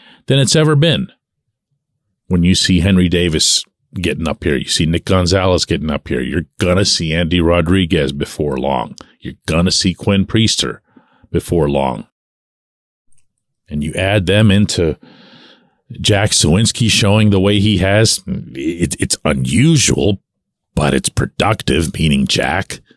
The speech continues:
And the rest of the guys that they have on the team, and you say, "Okay, yeah, there's, there's something there. There's some building blocks." For sure, by the time you get to the end of this season,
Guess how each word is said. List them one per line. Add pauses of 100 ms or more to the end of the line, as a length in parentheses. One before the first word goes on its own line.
(1700)
And
the
rest
of
the
guys
that
they
have
on
the
team,
and
you
say,
"Okay,
yeah,
there's,
there's
something
there.
There's
some
building
blocks." (460)
For
sure,
by
the
time
you
get
to
the
end
of
this
season,